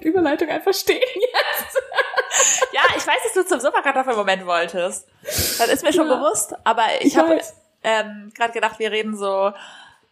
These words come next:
Speaker 2: so beflügelt darüber, als hätten wir unser Leben lang die ganze Zeit immer nur Dates und so ist es ja nicht.
Speaker 1: Ach so.
Speaker 2: Also es ist ja eigentlich meistens bei uns auch oft so gewesen, dass wir uns viele Dates ausgemalt haben,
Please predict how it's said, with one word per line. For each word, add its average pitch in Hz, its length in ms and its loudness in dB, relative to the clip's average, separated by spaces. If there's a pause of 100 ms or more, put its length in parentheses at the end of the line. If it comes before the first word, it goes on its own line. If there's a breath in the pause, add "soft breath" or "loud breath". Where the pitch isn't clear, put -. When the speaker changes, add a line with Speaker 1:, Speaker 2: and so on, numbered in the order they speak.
(100)
Speaker 2:
so 226 160 2
beflügelt 254 520 0
darüber, 240 320 2
als - 160 0
hätten 220 200 0
wir 254 240 2
unser 226 180 2
Leben 240 220 2
lang 240 220 0
die 220 60 -6
ganze 240 180 2
Zeit - 100 0
immer 233 140 2
nur 220 100 -2
Dates 226 300 0
und 202 80 -4
so 208 80 0
ist 294 140 2
es 247 100 0
ja 185 100 2
nicht. 269 380 -4
Speaker 1:
Ach 233 100 -12
so. - 80 -4
Speaker 2:
Also 214 140 2
es 220 100 2
ist 226 80 -2
ja 220 60 2 (100)
eigentlich 220 220 -2
meistens 233 320 0
bei 208 80 2
uns 220 120 0
auch 208 140 4
oft 226 160 0
so 220 120 -2
gewesen, 214 280 -2
dass 208 160 -4
wir 214 180 0 (240 loud breath)
uns 214 200 -4
viele 240 180 -2
Dates 196 240 2
ausgemalt 202 540 2
haben, 208 400 0